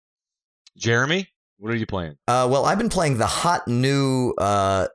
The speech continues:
Speaker 2: actually, we talked a little bit about this on our most recent podcast. Uh, in honor of this game coming out, we talked about games where you could be a public nuisance. So I've played a little bit of Untitled Goose Game.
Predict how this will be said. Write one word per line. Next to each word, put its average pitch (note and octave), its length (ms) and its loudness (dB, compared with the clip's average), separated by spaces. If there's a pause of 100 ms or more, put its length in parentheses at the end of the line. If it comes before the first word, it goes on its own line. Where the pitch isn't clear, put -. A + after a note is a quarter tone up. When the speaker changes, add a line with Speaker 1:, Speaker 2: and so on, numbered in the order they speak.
(120)
Speaker 2:
actually, F#3 320 0
we F#3+ 80 -2
talked G3 300 0
a C#3 60 0
little B2 400 -2
bit G2+ 140 0
about F2+ 260 -2
this F2 160 -4
on F2+ 100 -4
our F2 60 -2
most G2 340 -2
recent F#2 400 -4
podcast. D2+ 680 -4
Uh, D#2 320 -2 (260)
in A2 200 -4
honor G#2+ 440 2
of F2 300 0
this F2 160 -2
game F2 200 -2
coming E2 260 -2
out, E2 120 -2
we D#2 80 -4
talked E2+ 240 -2
about D#2+ 180 -2
games E2 280 -2
where D#2+ 80 -4
you D#2 100 -2
could D#2+ 140 -6
be D#2 140 0
a D2 60 -2
public E2+ 460 -6
nuisance. D2+ 640 -4 (320)
So F#2+ 420 2
I've C3 300 0
played C3+ 240 0
a G#2+ 40 0
little A2+ 260 0
bit F#2 300 0
of F2 420 0
Untitled A2 880 -2
Goose G2 320 -4
Game. B1+ 500 -4